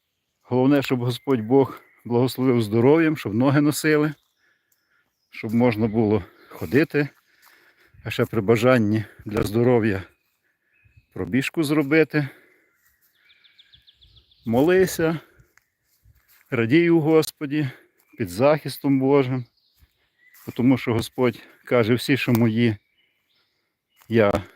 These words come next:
зберігаю їх, заступаюся за них».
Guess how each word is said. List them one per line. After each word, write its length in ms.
зберігаю 720
їх, 380
заступаюся 800
за 160
них». 400